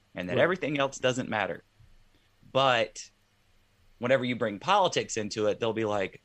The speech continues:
Speaker 1: "Well, there ought to be a law. I really
Speaker 2: There,
Speaker 1: just don't like it
Speaker 2: there,
Speaker 1: when people do that.
Speaker 2: there,
Speaker 1: There
Speaker 2: there
Speaker 1: ought to
Speaker 2: ought to
Speaker 1: be a
Speaker 2: be a
Speaker 1: law."
Speaker 2: law. Yeah,
Speaker 1: Yeah.
Speaker 2: that's my least favorite phrase in, uh, American history.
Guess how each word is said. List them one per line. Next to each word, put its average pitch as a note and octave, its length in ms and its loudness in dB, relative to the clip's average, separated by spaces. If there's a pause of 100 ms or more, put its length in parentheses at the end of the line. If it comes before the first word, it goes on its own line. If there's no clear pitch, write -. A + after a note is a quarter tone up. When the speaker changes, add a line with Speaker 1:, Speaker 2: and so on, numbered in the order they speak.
(180)
Speaker 1:
"Well, D#3 180 6
there C#3 160 6
ought F3 120 6
to C#3+ 60 2
be B2 180 -2
a F#2+ 60 0
law. G2+ 320 0
I B2+ 120 2
really A#2+ 260 -2
Speaker 2:
There, C#3 80 2
Speaker 1:
just C#3+ 200 -4
don't B2 220 -4
like A#2+ 180 -2
it A#2+ 40 -2
Speaker 2:
there, - 80 0
Speaker 1:
when G#2 80 -4
people G2 240 -4
do G#2+ 200 -4
that. A2 280 2 (280)
Speaker 2:
there, D3+ 140 -2
Speaker 1:
There F3 160 8
Speaker 2:
there F3 80 6
Speaker 1:
ought E3+ 100 8
to E3 60 8
Speaker 2:
ought - 20 6
to D#3+ 60 2
Speaker 1:
be - 120 4
a C#3+ 40 4
Speaker 2:
be C3+ 60 2
a C3+ 60 0
Speaker 1:
law." C#3 100 0
Speaker 2:
law. B2 440 0 (380)
Yeah, D#3 140 2
Speaker 1:
Yeah. C#3+ 40 2
Speaker 2:
that's D#3+ 220 4
my E3+ 140 4
least D3+ 280 0
favorite C#3+ 340 4
phrase B2+ 500 0
in, B2 480 0 (160)
uh, A2+ 340 -6
American A2+ 480 -8
history. G#2 440 -10